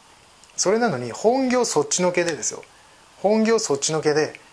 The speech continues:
自分で頑張ってブログ、ホームページを作るんですよ。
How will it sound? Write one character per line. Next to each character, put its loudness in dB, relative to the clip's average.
自 -4
分 4
で 2
頑 -2
張 2
っ -12
て -10
ブ -12
ロ -10
グ、 -2
ホ 2
ー 2
ム 0
ペ 2
ー 0
ジ -8
を -16
作 -2
る 0
ん -4
で -12
す -6
よ。 -12